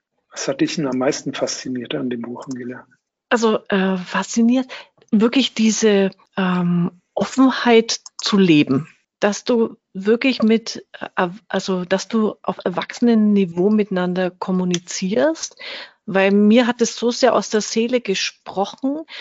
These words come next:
Speaker 2: Ich selber habe mich ja vor zwanzig Jahren entschieden, keine Mitarbeiter zu haben, weil mich das so,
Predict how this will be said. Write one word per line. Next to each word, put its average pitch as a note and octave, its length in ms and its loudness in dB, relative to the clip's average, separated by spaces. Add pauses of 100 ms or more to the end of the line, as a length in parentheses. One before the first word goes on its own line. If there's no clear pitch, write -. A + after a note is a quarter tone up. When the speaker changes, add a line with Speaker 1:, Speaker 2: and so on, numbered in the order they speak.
(220)
Speaker 2:
Ich - 160 -6
selber A3+ 380 4
habe A3 160 -4
mich A3+ 160 0
ja A3+ 80 -4
vor - 180 -6
zwanzig G#3+ 520 -4
Jahren G3 200 -2
entschieden, G#3+ 720 -4 (280)
keine G3 360 4
Mitarbeiter F#3+ 600 2
zu - 300 -10
haben, G3 360 -2 (520)
weil F3+ 300 2
mich A3+ 220 2
das - 340 -6
so, G3 520 0